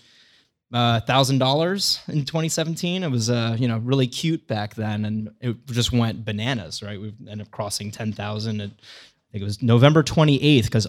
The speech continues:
all of the exchanges crashed, um, 'cause everyone woke up in the morning that day and decided it was time to trade crypto.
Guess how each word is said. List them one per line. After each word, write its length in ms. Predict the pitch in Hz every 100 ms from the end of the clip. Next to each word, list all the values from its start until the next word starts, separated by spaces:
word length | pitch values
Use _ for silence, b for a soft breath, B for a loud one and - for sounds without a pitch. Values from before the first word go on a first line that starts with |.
| -
all 280 | 110 117 120
of 100 | 110
the 100 | 113
exchanges 720 | 113 - 113 107 104 104 98
crashed, 760 | - 107 90 - - - - - B B B B _
um, 400 | 117 113 107 104
'cause 160 | 117 113
everyone 340 | 117 120 117
woke 200 | 117 113
up 100 | 117
in 80 | 110
the 40 |
morning 440 | 107 107 104 101 101
that 220 | 110 113
day 200 | 110 104
and 80 | 104
decided 320 | 104 107 101
it 40 |
was 100 | 98
time 220 | - 98 98
to 40 |
trade 220 | - 98 - _ _
crypto. 400 | - 113 - -